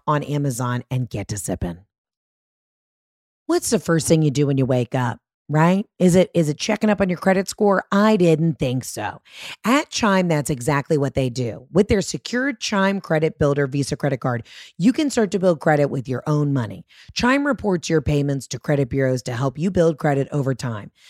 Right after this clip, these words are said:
Their members see an increase of thirty points on average. All of this with no annual fees, large security deposits, or credit checks to apply. So start your credit journey with Chime. Sign up takes only two minutes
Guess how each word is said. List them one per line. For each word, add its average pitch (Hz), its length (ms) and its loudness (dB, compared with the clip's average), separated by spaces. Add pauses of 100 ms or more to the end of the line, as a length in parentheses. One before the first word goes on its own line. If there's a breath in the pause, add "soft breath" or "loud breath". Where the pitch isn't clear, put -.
(160 loud breath)
Their 175 140 0
members 170 360 2
see 170 120 -2
an 156 80 0
increase 151 460 -4
of 160 260 -4
thirty 277 300 4
points 233 400 0
on 220 180 2
average. 185 540 0 (440 loud breath)
All 254 220 4
of 247 80 2
this 175 260 4
with 117 160 -10
no 170 200 6
annual 190 320 2
fees, 151 440 0
large 143 280 2
security 151 380 0
deposits, 127 600 -4
or 214 240 6
credit 165 400 2
checks - 460 -8
to 131 400 -2
apply. 123 500 -2 (300 loud breath)
So 214 160 2
start 247 240 4
your 277 120 2
credit 214 280 0
journey 170 240 2
with 160 100 0
Chime. 123 420 -2
Sign 151 300 0
up 147 100 -4
takes 151 360 -4
only 151 360 -2
two 311 460 0
minutes 185 480 0